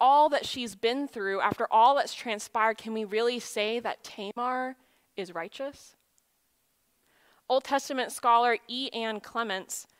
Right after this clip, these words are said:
she calls Tamar a practitioner of risky righteousness.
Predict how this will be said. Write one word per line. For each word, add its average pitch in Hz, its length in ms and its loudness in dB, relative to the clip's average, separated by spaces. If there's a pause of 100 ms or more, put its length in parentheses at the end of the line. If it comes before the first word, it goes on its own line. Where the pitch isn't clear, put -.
she - 220 -10
calls 254 380 2
Tamar 262 580 0
a - 80 -2
practitioner 285 1120 -6
of 196 140 -2
risky 233 760 -8 (260)
righteousness. - 840 -10